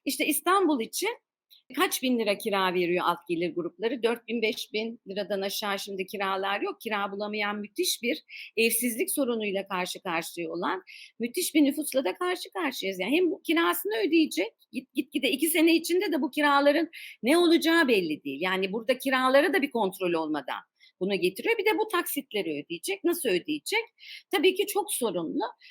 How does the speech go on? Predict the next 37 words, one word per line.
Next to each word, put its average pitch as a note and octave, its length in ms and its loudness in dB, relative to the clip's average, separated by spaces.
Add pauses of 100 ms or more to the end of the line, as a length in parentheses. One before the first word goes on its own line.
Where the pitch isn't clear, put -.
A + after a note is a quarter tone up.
Şu A4+ 240 0
düşünülmüş, C4 840 0
işte D4 220 0
asgari D#4+ 520 4
ücretli B3 440 -2
hane D4+ 480 6
bazında F3+ 400 2
yaptık D#3 420 -2 (140)
diyorlar C3+ 460 -4
hesaplamaları. D3+ 720 -4
Yani G#3+ 340 0
biz G3+ 200 -10 (240)
tek A3+ 220 0
kişi G3 460 0
nüfus F#3+ 300 -8 (100)
bir B3 100 -4
çalışan F#3 600 -4
değil, G4+ 260 -2 (340)
hane C4+ 340 4
bazında G#3 400 -2
iki - 240 2
çalışan D#3 580 -2
mesela. G2 380 -6 (420)
Ama C#4 220 4
bugün D#4 260 4
biliyoruz G4+ 420 2
ki - 100 -4
asgari D#4 480 2
ücretli E4+ 400 -2
çalışmanın E4+ 600 0
bile D#4 220 2
lüks - 220 -2
olduğu B3+ 320 -2
bir C#4 80 0
zamandayız. F#3 720 -8
Yani G3 340 -2
biz E4 280 0